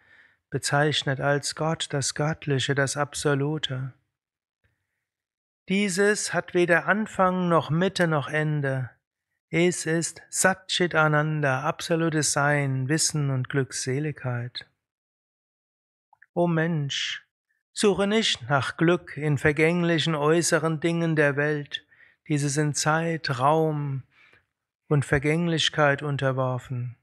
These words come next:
So kriegst du keinen Frieden im Geist. Deine Wünsche können nie ganz erfüllt werden. Vielleicht häufst du etwas Geld an, hast wunderbare Kinder, vielleicht erwerbst du dir Titel, Ruhm, Ehre, Ansehen,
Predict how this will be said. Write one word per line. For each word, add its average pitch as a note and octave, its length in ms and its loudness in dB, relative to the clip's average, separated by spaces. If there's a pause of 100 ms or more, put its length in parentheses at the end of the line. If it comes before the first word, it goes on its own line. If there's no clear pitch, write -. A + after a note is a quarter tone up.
(840)
So F3+ 140 -2
kriegst G3 420 -2
du F#3 60 0
keinen F3+ 500 2
Frieden D#3+ 440 0
im C#3+ 280 -2
Geist. C3 640 -2 (560)
Deine B2+ 320 4
Wünsche D3 720 2
können F3 240 2
nie G3+ 140 -2
ganz F3 340 0
erfüllt F#3+ 560 -2
werden. C3 500 -4 (1080)
Vielleicht C3 520 -4
häufst D#3 440 2
du D#3 140 0
etwas D3+ 420 0
Geld D3 380 0
an, D3 380 2
hast D3 420 0
wunderbare D#3 600 2
Kinder, E3+ 460 2
vielleicht E3 340 2
erwerbst D#3+ 500 0
du E3+ 60 0
dir D#3+ 260 0
Titel, D#3+ 560 0
Ruhm, D#3+ 520 2
Ehre, D#3 440 2
Ansehen, D3+ 800 2